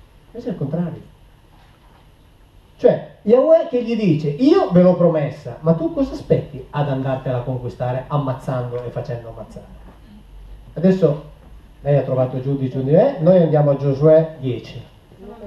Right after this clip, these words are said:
Giudici undici ventiquattro. Sentite che bello questo versetto, vale come dieci trattati di teologia.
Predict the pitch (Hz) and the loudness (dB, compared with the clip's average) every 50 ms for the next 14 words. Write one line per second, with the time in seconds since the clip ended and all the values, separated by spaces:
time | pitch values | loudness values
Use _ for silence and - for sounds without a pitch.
0 | 196 196 - 185 - - 214 220 - - - - - - - - - - - - | -16 -16 -18 -18 -20 -20 -20 -20 -20 -20 -20 -20 -20 -20 -20 -20 -20 -20 -20 -20
1 | - - - - - - - - - - - - - 190 143 156 220 226 220 240 | -20 -20 -20 -20 -20 -20 -20 -20 -20 -20 -20 -20 -14 -2 2 2 2 4 2 0
2 | - - 190 190 208 208 202 - 180 160 156 147 143 135 113 110 101 101 - - | 0 2 4 4 4 4 2 0 2 2 2 2 2 0 -4 -8 -10 -12 -12 -16
3 | 113 104 - - - - - - - - - - - - - - - - - - | -18 -18 -18 -20 -20 -20 -20 -20 -20 -20 -20 -20 -20 -20 -20 -20 -20 -20 -20 -20
4 | - - - - - - - - - - - - - - - - - - 233 - | -20 -20 -20 -20 -20 -20 -20 -20 -20 -20 -20 -20 -20 -20 -20 -20 -20 -20 -18 -20
5 | - - - - - - - - - - - - - - - - - - - - | -20 -20 -20 -20 -20 -20 -20 -20 -20 -20 -20 -20 -20 -20 -20 -20 -20 -20 -20 -20
6 | - - - - 170 165 165 196 196 190 214 - - 160 151 151 151 143 135 139 | -20 -20 -2 2 2 4 4 2 2 2 2 2 2 2 2 4 2 2 4 2
7 | 147 151 - 139 - - - 131 123 127 120 - - 117 113 - - 123 151 156 | 2 0 0 0 -4 -4 -6 -8 -8 -8 -8 -8 -8 -10 -10 -10 -8 -4 -2 0
8 | 165 160 160 156 139 139 135 127 131 147 170 202 196 - - 185 - 170 151 147 | 0 0 0 0 -2 -2 -2 -2 0 2 2 2 2 0 -4 -4 -2 -2 -2 -2
9 | 151 - 120 113 - 151 143 147 151 - 156 151 151 151 156 151 151 117 110 | -2 -4 -6 -6 -6 -6 -6 -6 -4 -2 0 0 0 0 -2 -2 -4 -8 -10